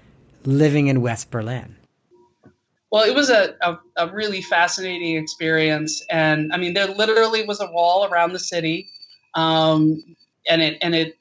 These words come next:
Speaker 2: uh, cut through, um, you know, before that, the, when the city was occupied after the World War Two, the, the city was portioned into four sections of the Allies,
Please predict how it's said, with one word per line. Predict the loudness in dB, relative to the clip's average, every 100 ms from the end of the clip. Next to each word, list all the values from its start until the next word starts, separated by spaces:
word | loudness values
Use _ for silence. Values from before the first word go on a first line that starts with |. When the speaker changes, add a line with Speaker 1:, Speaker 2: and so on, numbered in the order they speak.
| -2
Speaker 2:
uh, | 2 4 2 -2 _ -4
cut | -2 -2
through, | -8 -4 0 2 2 0 -2 0
um, | 0 -2 -8 -14 _ -4
you |
know, | -2
before | -2 -4 2 4 4
that, | 4 4 2
the, | -2 -4 -8 _ -4
when | 0
the | 0 0
city | -4 -2 0 -2
was | 0
occupied | 2 2 0 -4 0 2 2
after | 0 -2
the | -2 -2 -2 -4
World | 0
War | 0 0
Two, | 0 0 0 -2 -6 _ _ _
the, | -2 -2
the | -4
city | -2 0 0
was | -2 -6 -8 _ _ _ _ _
portioned | 2 2 2 -2 -2
into | -4 -4
four | -4 -4
sections | 0 -2 -2 0 0
of | 0
the | 0
Allies, | 0 0 0 -2 -4 -10